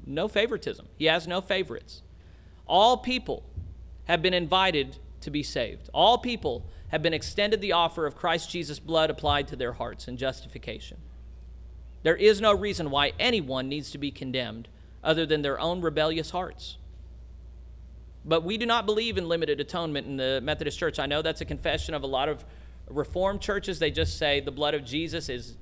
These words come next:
is not enough to atone for all the sins of the world. I don't know that they always say it like that. We would confess not everybody is going to be saved, but we would say what happened on the cross is enough to save all people. There's eight billion people on earth right now.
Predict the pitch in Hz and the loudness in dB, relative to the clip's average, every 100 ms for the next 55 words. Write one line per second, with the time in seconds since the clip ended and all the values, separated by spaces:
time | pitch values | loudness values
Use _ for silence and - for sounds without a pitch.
0 | - - - 131 139 143 170 175 160 185 | -16 -12 -8 -4 0 4 4 2 0 -2
1 | - 151 131 - 156 160 - 135 156 175 | -4 -2 -2 -2 -4 -4 -2 0 0 0
2 | - 165 151 147 147 143 143 - - - | -4 -6 -4 -4 -2 -2 -2 -6 -12 -16
3 | - - - 160 175 165 160 143 147 143 | -16 -16 2 4 4 4 2 2 2 2
4 | - 156 123 123 120 - 120 123 - 147 | 0 2 2 0 -4 -2 -2 -2 -4 -2
5 | 196 220 - 151 - 135 - - - - | 0 0 -2 -4 -2 0 -2 -8 -14 2
6 | 151 160 147 139 135 - 220 214 147 127 | 4 4 4 2 2 4 4 4 0 0
7 | 120 120 - 123 117 - - - 165 165 | -4 -6 -4 -2 -2 -4 -8 0 2 2
8 | 165 - 156 143 175 170 170 170 151 147 | 0 0 0 2 4 4 0 -2 -4 -4
9 | 156 139 - - 196 170 175 156 - 139 | -2 -2 -4 2 2 2 0 -2 -4 -4
10 | 147 131 - 156 170 180 170 - - - | 0 -2 2 4 4 2 -6 0 2 2
11 | - - - - - - - - 196 190 | -6 -12 -14 -16 -16 -16 -18 -6 -4 0
12 | - 233 180 220 196 185 180 151 123 113 | 2 2 4 4 2 -2 -2 -2 -2 -4
13 | 110 139 139 131 120 120 | -6 -2 -2 -2 -4 -4